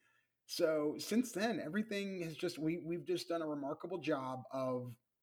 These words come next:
laying it down. The minute they, they touch the ball, we're there. You know, you can go back to the Rams game, and Jimmy Ward is just, you know, on those last couple plays, he's just right there the moment the ball gets there. And that, more than anything, has just really been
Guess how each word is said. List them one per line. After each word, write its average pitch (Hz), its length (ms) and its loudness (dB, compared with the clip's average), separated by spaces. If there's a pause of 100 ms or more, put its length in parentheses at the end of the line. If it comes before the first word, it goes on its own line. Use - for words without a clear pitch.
(420)
laying 165 360 2
it 151 100 -6
down. 143 240 2
The 123 80 -2
minute 156 380 0
they, 151 260 0
they 139 140 0
touch 139 320 -2
the 139 80 -4
ball, 123 320 -2
we're 143 180 0
there. 123 300 -2 (340)
You 151 140 2
know, 131 260 2
you 135 180 -2
can 151 120 -2
go 143 120 0
back 135 280 0
to - 80 -10
the 123 80 -2
Rams 165 340 0
game, 165 240 -2
and 139 100 0
Jimmy 139 300 0
Ward 139 320 0
is 120 80 -6
just, 120 240 -8 (140)
you 143 80 -4
know, 120 280 -4
on 131 140 -2
those 127 220 -2
last 127 240 -2
couple 117 180 -8
plays, 175 360 4
he's 135 120 -2
just - 220 -6 (180)
right 143 220 0
there 147 180 2
the 139 80 0
moment 131 300 -4
the - 60 -16
ball 147 200 2
gets 139 240 -6
there. 139 280 -2 (420)
And 170 260 0
that, 233 260 -2
more 170 200 6
than 143 120 2
anything, 139 420 -2
has 123 120 -8
just - 240 -6 (540)
really 185 420 4
been 139 400 0